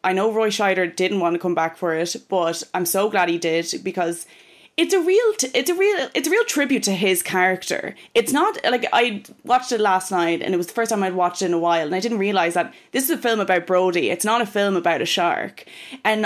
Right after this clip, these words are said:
I almost thought there was such kind of Greek tragedy, Shakespearean kind of elements through it, and it really kind of,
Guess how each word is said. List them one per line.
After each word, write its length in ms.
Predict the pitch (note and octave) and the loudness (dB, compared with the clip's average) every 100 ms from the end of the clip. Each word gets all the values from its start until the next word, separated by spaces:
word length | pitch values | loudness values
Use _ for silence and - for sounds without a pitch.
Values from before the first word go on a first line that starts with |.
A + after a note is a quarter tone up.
| - | 2
I 120 | C4 | 2
almost 320 | F4 F#4+ - | 2 0 -2
thought 400 | D#4 C#4+ A#3+ - | -2 0 -2 -4
there 100 | A3+ | -2
was 140 | A3 G#3+ | -2 0
such 440 | A3+ A3 - - - - _ | 0 0 -4 -6 -12 -20 _
kind 140 | B3+ A3 | -4 -4
of 140 | G3+ | -4
Greek 400 | G3+ A3 G#3 - | -2 0 -2 -6
tragedy, 720 | - A3 G#3+ G#3 G3+ G3+ G3+ | -2 2 2 2 0 2 2
Shakespearean 1000 | G3 G3+ G3 - A3 G#3+ G#3 G3 G3 G3 | 2 0 0 -2 0 2 2 2 0 -2
kind 300 | G3 F#3+ F#3+ | 0 0 2
of 320 | F#3 F3+ - - | -2 -4 -4 0
elements 380 | G3 G3 F#3+ | 2 2 -2
through 360 | - - G3+ F#3+ | -4 -2 0 2
it, 400 | F#3 F#3 - - | 2 0 -4 -2
and 180 | F#3+ F#3 | 0 0
it 120 | F#3 | -2
really 380 | G#3 G#3+ G3+ F#3 | 0 2 0 -2
kind 220 | - G3 | -4 -4
of, 280 | F3+ E3+ | -4 -6